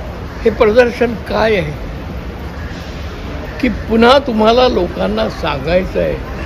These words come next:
की, "बाबा रे, तुझ्या आयुष्याचं मशीन होऊ देऊ नकोस,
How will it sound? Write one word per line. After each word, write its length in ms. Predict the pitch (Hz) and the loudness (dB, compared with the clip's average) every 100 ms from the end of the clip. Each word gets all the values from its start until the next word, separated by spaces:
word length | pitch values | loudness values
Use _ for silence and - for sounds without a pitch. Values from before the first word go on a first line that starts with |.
| - | -2
की, 80 | 214 | -2
"बाबा 480 | 165 143 160 170 202 | 0 2 2 4 4
रे, 300 | 202 190 160 120 - - - - - - - - - - | 6 2 0 -2 -6 -8 -8 -8 -10 -10 -8 -8 -8 -4
तुझ्या 280 | 160 147 175 | -2 2 2
आयुष्याचं 680 | 160 151 160 - 180 - 185 | 4 2 0 0 0 0 -2
मशीन 440 | 160 156 - 196 | 0 -2 -2 -4
होऊ 260 | 165 - 143 | -4 -4 -6
देऊ 240 | 131 139 | -6 -6
नकोस, 440 | 127 - - 117 | -6 -6 -8 -8